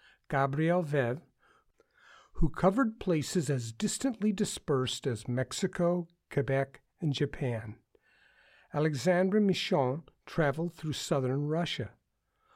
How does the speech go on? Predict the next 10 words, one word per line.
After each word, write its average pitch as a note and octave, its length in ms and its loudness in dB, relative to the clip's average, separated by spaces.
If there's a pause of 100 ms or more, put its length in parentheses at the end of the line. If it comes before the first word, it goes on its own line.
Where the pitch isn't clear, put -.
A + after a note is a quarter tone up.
(140)
Both - 240 -2
Vittorio F3+ 520 4
Calcina E3+ 840 0 (240)
and C3+ 120 -4
Giuseppe E3 500 0
Filippi C#3+ 720 -2 (160)
represented D3 540 0
the D#3+ 60 -2
Lumieres A#2+ 640 0
in D#3 140 2